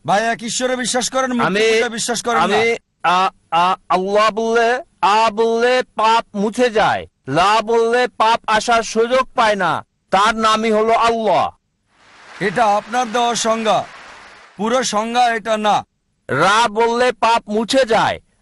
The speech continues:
Speaker 2: মা বললে পাপ আসার সুযোগ পায় না, তার নামই হলো রাম। রাম কোনো মানুষের নাম নয়, মানুষের আকার আকৃতি নয়, আকার আকৃতিওয়ালা কোনো কিছু ঈশ্বর নয়। ঈশ্বর শুধুমাত্র বিশ্বাস, আস্থা,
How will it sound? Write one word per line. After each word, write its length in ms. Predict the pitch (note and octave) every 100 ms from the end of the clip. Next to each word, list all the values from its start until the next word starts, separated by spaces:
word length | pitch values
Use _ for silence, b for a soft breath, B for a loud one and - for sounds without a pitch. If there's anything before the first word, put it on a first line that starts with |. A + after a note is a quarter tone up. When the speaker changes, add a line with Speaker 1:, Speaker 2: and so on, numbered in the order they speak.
| -
Speaker 2:
মা 340 | C#3+ G3 A3+
বললে 440 | G#3+ A#3 A#3 A#3+ B3
পাপ 320 | - A3 A#3+ -
আসার 360 | G#3 G#3 B3
সুযোগ 420 | A#3 A3+ A3 B3 -
পায় 220 | A3+ C4
না, 300 | C4 G#3 A#2 _ -
তার 240 | G#3+ A#3+
নামই 400 | A3 G#3+ A#3 C4+
হলো 280 | B3 B3+ B3+
রাম। 460 | A#3+ C4 A3 F#2 -
রাম 400 | A#2+ E3 G#3+ A#3+
কোনো 240 | A3 A#3 B3
মানুষের 520 | G#3 G#3+ A#3 C4 B3+
নাম 300 | A#3+ B3 A#3
নয়, 400 | A#3 C#4+ A3+ A2 _ _ _ -
মানুষের 580 | A#2+ E3 A3+ A#3+ C4 B3+
আকার 400 | G#3 - B3+ B3
আকৃতি 500 | B3 - A3+ C4 C4
নয়, 420 | B3+ C#4+ G#3 G#2 _
আকার 400 | D3 F3 - C4
আকৃতিওয়ালা 840 | C4 A3+ B3 G3+ B3 A#3+ A#3 B3 B3
কোনো 300 | A#3+ A#3 A#3+
কিছু 280 | A#3 A3+ B3
ঈশ্বর 380 | A3+ - C#4
নয়। 460 | C4 B3 D#4 B3 C3 _
ঈশ্বর 420 | F#3+ G3 - C4
শুধুমাত্র 680 | B3 A#3 A3+ C4 B3+ - B3
বিশ্বাস, 680 | G#3 A3 - C4 C4 C4 - _ -
আস্থা, 600 | G#3 A3+ - B3+ B3+